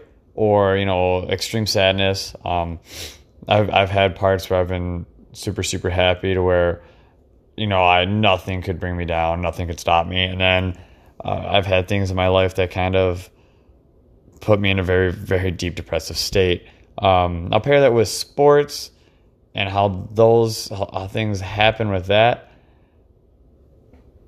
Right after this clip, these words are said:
Of course, that, you know, kind of can amplify things. Um, in today's sports, you know, it, it was kind of the same thing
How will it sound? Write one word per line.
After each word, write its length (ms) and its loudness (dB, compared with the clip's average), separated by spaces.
Of 680 0
course, 680 0
that, 480 2
you 60 -12
know, 180 -6
kind 280 -6
of 220 -6
can 300 -10
amplify 500 -2
things. 380 -8
Um, 420 -4
in 540 2
today's 360 2
sports, 580 2
you 80 -6
know, 140 -4
it, 320 -8
it 40 -2
was 200 0
kind 180 -4
of 60 -4
the 80 -6
same 340 -2
thing 560 -6